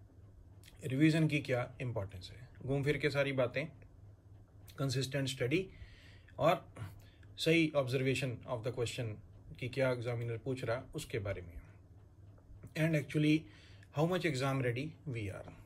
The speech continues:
वो भी ज़रूरी है। तो गलतियाँ ये नहीं कि हर समय अब थर्टी वन question है तो थर्टी वन के थर्टी वन ही हर समय ठीक हो जाएंगे।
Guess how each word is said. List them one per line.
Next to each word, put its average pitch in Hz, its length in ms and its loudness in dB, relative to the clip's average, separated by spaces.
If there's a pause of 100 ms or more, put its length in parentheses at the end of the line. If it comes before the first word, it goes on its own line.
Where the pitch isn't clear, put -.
(320)
वो 113 140 -4
भी 143 140 0
ज़रूरी 135 300 -2
है। 120 120 -8 (320)
तो 147 80 -8
गलतियाँ 139 360 0
ये 147 180 0
नहीं 165 160 0
कि 175 80 0
हर 151 160 2
समय 156 340 0 (420)
अब 127 160 -8
थर्टी 135 180 -2
वन 147 180 0
question 147 280 2
है 147 80 2
तो 143 100 0
थर्टी 131 220 -4
वन 143 200 0
के 147 100 4
थर्टी 139 260 -2
वन 147 180 6
ही 160 80 6
हर 151 120 6
समय 135 240 0
ठीक 127 180 0
हो 131 100 0
जाएंगे। 117 280 -6